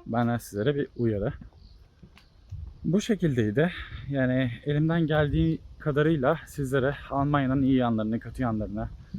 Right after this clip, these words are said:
edindiğim deneyimleri aktarmak istedim. Son olarak bana soracak olursanız mutsuz musun geri döndüğün için?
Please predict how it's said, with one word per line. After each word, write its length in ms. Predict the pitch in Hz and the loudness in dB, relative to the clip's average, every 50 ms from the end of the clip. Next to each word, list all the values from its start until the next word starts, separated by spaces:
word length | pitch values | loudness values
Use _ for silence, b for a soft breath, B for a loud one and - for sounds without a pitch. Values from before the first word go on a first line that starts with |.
| B B - - | B B -6 -6
edindiğim 520 | 165 156 170 170 170 175 170 165 156 - | -2 0 2 2 2 2 2 0 0 2
deneyimleri 760 | 131 139 139 139 131 117 113 113 101 101 117 120 139 156 - - - | 0 0 2 2 0 0 -2 -2 -2 -2 0 0 0 0 -2 -2 -4
aktarmak 440 | 139 143 - - 151 143 151 143 - | -4 -4 -2 -4 -4 -2 -2 -4 -4
istedim. 300 | - - 107 - 143 - - - - - b b b b b b b b b | -4 -8 -6 -4 -6 -8 -8 -14 -20 -20 b b b b b b b b b
Son 180 | - - - 190 | -10 -4 0 0
olarak 380 | 185 165 151 156 175 165 - | 2 4 4 4 4 4 2
bana 320 | 165 156 160 160 156 - - - | 2 2 2 2 2 -2 -6 -6
soracak 400 | - 160 156 147 139 160 - 156 | 0 2 2 4 4 2 0 2
olursanız 460 | 147 151 139 - 151 143 139 131 131 | 0 0 -2 -2 -4 -4 -4 -2 -2
mutsuz 400 | 143 135 120 - - 147 139 135 | -2 -2 -2 -4 -6 -6 -2 -2
musun 320 | 127 110 - - 117 110 | -2 -2 -2 -4 -4 -2
geri 180 | 107 110 104 101 | 0 -2 0 0
döndüğün 340 | 110 107 101 101 107 107 101 | -2 -2 -2 -2 -4 -4 -6
için? 220 | - - 165 | -4 -4 -6